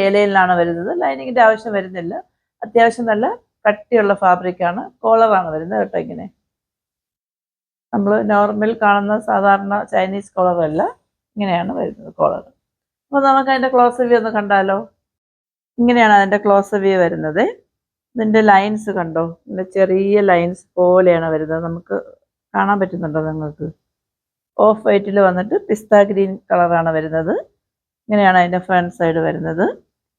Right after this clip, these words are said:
ബാക്ക് സൈഡ് വന്നിട്ട് ഇങ്ങനെയാണ് വരുന്നത്. എ ലൈനിലാണ് വരുന്നത് കേട്ടോ. അത്യാവശ്യം നല്ല ഇങ്ങനെ ഇത്രയും ഫ്ലെയർ ഉണ്ട്. ലൈനിങ് ഇല്ലാന്ന് വെച്ചിട്ട് കട്ടി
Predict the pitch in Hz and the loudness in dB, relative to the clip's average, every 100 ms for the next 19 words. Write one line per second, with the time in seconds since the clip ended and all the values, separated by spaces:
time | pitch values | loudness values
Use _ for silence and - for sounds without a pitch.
0 | - 208 202 202 - 185 180 170 165 - | -2 2 2 0 0 2 2 0 -4 -4
1 | 240 571 _ _ 175 160 151 143 143 135 | -4 -6 _ _ -4 -2 0 0 0 -2
2 | 101 - - _ _ _ _ _ _ 220 | -6 -10 -12 _ _ _ _ _ _ 2
3 | 233 233 233 226 196 170 165 160 160 185 | 4 6 4 2 2 2 0 2 2 2
4 | 247 175 165 - - 208 202 220 202 202 | 2 0 0 -2 2 2 4 2 2 2
5 | 190 311 480 _ _ _ _ 208 214 _ | 2 0 -2 _ _ _ _ -10 -10 _
6 | - 208 214 208 202 185 185 180 147 147 | -8 -2 -2 0 4 6 6 2 -2 -6
7 | - 208 226 233 254 240 226 220 226 208 | 0 2 2 0 0 0 2 2 2 -2
8 | 214 202 - 480 - _ _ _ _ 220 | -4 -8 -2 -2 -2 _ _ _ _ -4
9 | 214 - | -2 0